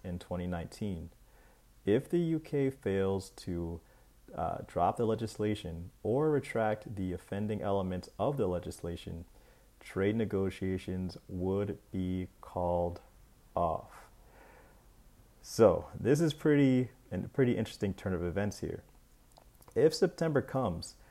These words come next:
and the deal is called off, I have a question for you guys. What do you think will, um, happen to the dollar? Will it rise? Will it fall? And by extension, what do you think would happen to gold and silver? Would that, would it rise and would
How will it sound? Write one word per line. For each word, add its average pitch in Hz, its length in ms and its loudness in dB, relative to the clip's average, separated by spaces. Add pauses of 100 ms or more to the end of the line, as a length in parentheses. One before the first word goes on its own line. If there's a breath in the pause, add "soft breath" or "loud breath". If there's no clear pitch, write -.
(320 soft breath)
and 113 240 4
the 101 160 0
deal 104 560 2
is 95 120 -4
called 90 300 2
off, 117 400 0 (720 soft breath)
I 120 100 12
have 160 120 6
a 127 60 8
question 123 340 2
for 98 100 -2
you 110 180 2
guys. 92 260 0
What 117 320 4
do 135 80 2
you 156 140 2
think 104 340 -2 (180)
will, 98 560 0 (260)
um, 92 340 0
happen 107 320 0
to - 120 -10
the - 80 -8
dollar? 98 460 2
Will 92 200 -4
it 82 40 -4
rise? 92 420 2
Will - 160 -6
it - 60 -14
fall? 120 500 0 (220 loud breath)
And 104 120 -2
by 82 180 2
extension, 101 840 -2 (320 loud breath)
what 117 160 0
do 120 80 0
you 107 80 2
think 110 240 -6
would 95 80 -2
happen 95 300 -2
to 90 360 -4 (320 soft breath)
gold 92 460 0
and 90 160 -6
silver? 113 400 0 (120)
Would 87 220 -4
that, - 240 0
would 95 160 0
it 135 140 2
rise 87 480 0
and 95 220 -4
would 87 260 -4